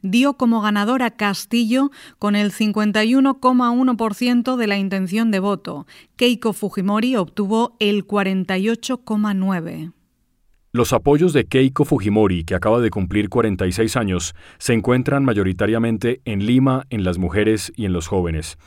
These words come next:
Speaker 2: Los de Pedro Castillo, de cincuenta y un años, son esencialmente los hombres mayores de veinticinco y las gentes que viven en el centro y el sur del país.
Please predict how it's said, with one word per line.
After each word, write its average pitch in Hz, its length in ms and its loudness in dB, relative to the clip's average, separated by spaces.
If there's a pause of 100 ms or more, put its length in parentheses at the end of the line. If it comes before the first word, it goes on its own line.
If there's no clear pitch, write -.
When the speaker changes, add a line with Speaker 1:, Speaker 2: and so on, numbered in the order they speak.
(320)
Speaker 2:
Los 104 180 4
de 98 80 4
Pedro 110 300 4
Castillo, 117 600 2
de 113 120 -6
cincuenta 90 420 -2
y 92 60 2
un 104 80 2
años, 95 380 0 (260)
son 120 200 2
esencialmente 113 680 0
los 101 200 0
hombres 117 280 2
mayores 113 440 4
de 117 100 2
veinticinco 92 680 -2 (260)
y 107 120 0
las 101 200 0
gentes 123 400 0
que 107 140 0
viven 113 420 0
en 107 140 -2
el 95 140 0
centro 127 560 2
y 104 120 -2
el 87 120 -2
sur 113 240 2
del 98 160 0
país. 90 440 -4